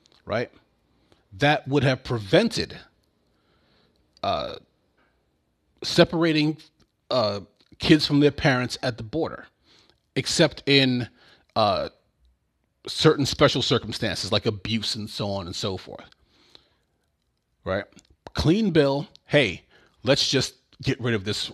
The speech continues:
altogether. All, even Joe Manchin signed on to it.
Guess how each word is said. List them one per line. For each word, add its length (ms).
altogether. 680
All, 440
even 380
Joe 260
Manchin 640
signed 400
on 200
to 220
it. 120